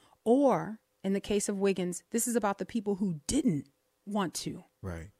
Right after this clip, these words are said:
Speaker 1: But were made to choose between their livelihoods, what they do for a living, and violating their conscience.
Speaker 2: Man. Man.
Speaker 1: I, I
Speaker 2: And that's the thing. I think we have to make sure that we realize,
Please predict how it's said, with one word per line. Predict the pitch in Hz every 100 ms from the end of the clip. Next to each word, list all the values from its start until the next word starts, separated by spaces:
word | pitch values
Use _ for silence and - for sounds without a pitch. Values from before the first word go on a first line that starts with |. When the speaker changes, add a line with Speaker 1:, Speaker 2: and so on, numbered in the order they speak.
| _ _ _ _ _ _ _ _ _
Speaker 1:
But | 240 233
were | 226
made | 208 220 277 277
to | 262
choose | - 262 254 -
between | 233 - 226 208
their | 185
livelihoods, | 170 190 247 220 190 180 165
what | 196 196
they | 202
do | 180 226 247
for | - 180
a |
living, | 175 220 254 190 165 185 _ _ _ _ _ _
and | 208 196 180
violating | 156 190 214 226 214 202
their | 190 180
conscience. | - 190 180 - 226 - - - _
Speaker 2:
Man. | 107 95 85 92 _ _ _ _ _ _ _ _
Man. | 104 98
Speaker 1:
I, | 143 - -
I | - _ _ _ - _ _ _
Speaker 2:
And | 127
that's | 160 220
the | 196
thing. | 156 135 104 101
I | 131
think | 143 127 110
we | 123
have | 117 135 -
to | 117 110 - - _ _ _ -
make | 123 147
sure | - 147
that | 139
we | 147
realize, | 123 110 101 95 95